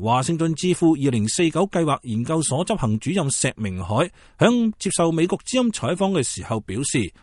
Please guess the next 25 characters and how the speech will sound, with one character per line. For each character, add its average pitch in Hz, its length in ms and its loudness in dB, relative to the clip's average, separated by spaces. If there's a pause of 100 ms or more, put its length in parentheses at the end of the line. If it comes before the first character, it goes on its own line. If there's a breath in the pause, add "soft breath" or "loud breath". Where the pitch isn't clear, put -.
美 175 120 8
國 214 220 2
巡 113 220 2
邏 104 200 2
機 220 240 2
一 220 40 0
向 175 340 4
都 220 100 2
係 139 180 4
響 151 220 0
國 - 140 -6
際 160 240 -2
公 202 240 0
海 170 120 2
上 139 280 0
空 196 240 2
執 - 160 0
行 110 300 0
保 170 200 2
障 175 240 2
自 - 160 -4
由 110 260 0
通 220 280 0
航 98 200 -2
嘅 151 160 0